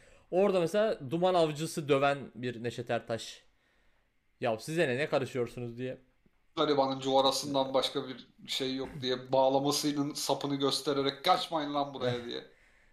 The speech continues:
Speaker 1: Yani neden olmasın ki? O Duman Avcıları gerçekten insanı sigaraya başlatacak bir ekipti yani. Hani
Speaker 2: Hı hı.
Speaker 1: inadına,
Speaker 2: Duman
Speaker 1: e,
Speaker 2: Avcıları da Neşet Ertaş'ı görüp, "Aa,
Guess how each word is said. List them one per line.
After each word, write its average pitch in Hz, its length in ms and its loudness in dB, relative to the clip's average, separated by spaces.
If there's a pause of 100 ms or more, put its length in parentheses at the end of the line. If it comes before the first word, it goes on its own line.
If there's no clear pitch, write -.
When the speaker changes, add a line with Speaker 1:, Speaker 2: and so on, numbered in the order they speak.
(200)
Speaker 1:
Yani 139 220 -2
neden 151 200 -2
olmasın 143 380 -6
ki? 175 200 -2
O 143 60 2 (200)
Duman 143 200 0
Avcıları 147 340 0
gerçekten 151 460 2
insanı 135 280 -4
sigaraya 131 420 2
başlatacak 110 560 -2
bir 104 60 -6
ekipti - 320 -12
yani. 98 240 -8
Hani 95 220 -10
Speaker 2:
Hı - 20 -6
hı. 135 120 -4
Speaker 1:
inadına, 139 360 4
Speaker 2:
Duman 143 200 4
Speaker 1:
e, - 20 4
Speaker 2:
Avcıları 151 720 0
da 151 320 2 (120)
Neşet 131 380 -4
Ertaş'ı 139 360 0
görüp, 143 300 -4
"Aa, 160 300 0